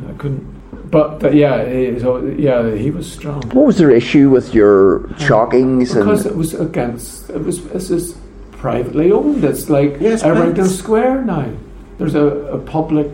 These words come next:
Speaker 1: a company, and, uh,
Speaker 2: Ilex Regeneration Company,
Speaker 1: it's
Speaker 2: is
Speaker 1: like
Speaker 2: it?
Speaker 1: that on South Bank Centre. There's that pavement area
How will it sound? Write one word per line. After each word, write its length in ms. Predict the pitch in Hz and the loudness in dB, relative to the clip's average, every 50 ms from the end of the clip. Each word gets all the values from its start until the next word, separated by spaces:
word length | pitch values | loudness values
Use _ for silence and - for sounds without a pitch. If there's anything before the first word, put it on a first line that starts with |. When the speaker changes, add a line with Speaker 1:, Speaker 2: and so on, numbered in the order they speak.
| - | -12
Speaker 1:
a 80 | - 147 | -14 -12
company, 640 | - - 185 220 220 - - 185 165 151 135 117 110 | -6 -2 -2 -2 -2 -2 -4 -4 -2 -2 -2 -4 -4
and, 240 | 107 113 113 - - - - - - - - - - - - - - - - - - - - - | -6 -8 -10 -12 -14 -18 -20 -20 -20 -20 -20 -20 -20 -20 -20 -20 -20 -20 -20 -20 -20 -20 -14 -12
uh, 40 | - - - - 151 147 | -10 -8 -4 0 0 2
Speaker 2:
Ilex 380 | 147 101 110 117 113 - - - | 4 4 4 4 2 0 0 -2
Regeneration 640 | 120 101 - 110 104 104 101 98 - - - - - | -2 0 2 2 2 4 4 4 4 2 0 -4 -4
Company, 380 | - 185 196 196 - 254 - | -2 -2 -2 0 2 2 2
Speaker 1:
it's 140 | - - - | 2 0 0
Speaker 2:
is 60 | - | -2
Speaker 1:
like 120 | - 175 170 | -2 -2 -2
Speaker 2:
it? 40 | |
Speaker 1:
that 160 | 180 165 165 151 | -2 -2 -2 -2
on 120 | 151 147 | -2 -4
South 360 | 143 - - 170 160 156 156 - | -4 -4 -2 -2 -2 -2 -2 -2
Bank 380 | 147 143 139 139 127 123 - | -2 -2 -2 -2 -6 -8 -12
Centre. 480 | - - 180 175 185 185 180 170 156 147 | -10 -6 -4 -4 -2 -2 -2 0 -2 0
There's 420 | 143 135 127 127 127 - - - - - - - - - - - | 0 -2 -4 -4 -8 -10 -14 -16 -18 -20 -20 -20 -20 -20 -12 -4
that 300 | 151 147 156 165 170 - - - - - - | -2 -2 -2 -2 -4 -8 -14 -18 -20 -18 -12
pavement 540 | - - 156 175 180 185 175 160 151 139 - | -2 0 2 2 2 0 0 0 -2 -2 -2
area 540 | 139 139 151 170 196 190 165 135 107 101 - | 0 0 0 0 0 0 0 -2 -2 -4 -8